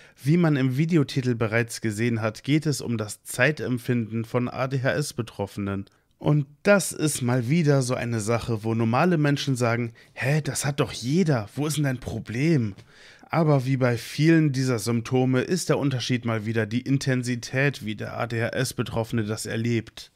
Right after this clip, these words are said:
Im Grunde kennt das ja jeder Mensch. Wenn man etwas Schönes erlebt, dann geht die Zeit um wie im Flug. Und wenn man etwas nicht so Schönes erlebt, dann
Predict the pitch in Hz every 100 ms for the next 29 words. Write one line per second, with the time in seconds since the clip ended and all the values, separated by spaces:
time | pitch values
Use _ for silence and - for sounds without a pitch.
0 | _ - 127 120 104 147 196 175 175 175
1 | 151 - 135 113 127 135 117 98 95 -
2 | - - - 139 156 117 98 107 - -
3 | 170 190 165 143 160 175 185 - - 107
4 | 113 117 _ - 113 127 - 117 - 139
5 | 139 135 120 117 107 - 127 165 202 -
6 | - - - 139 135 131 104 117 117 -
7 | 180 190 185 165 160 147 139 104 120 127
8 | 117 117 110 107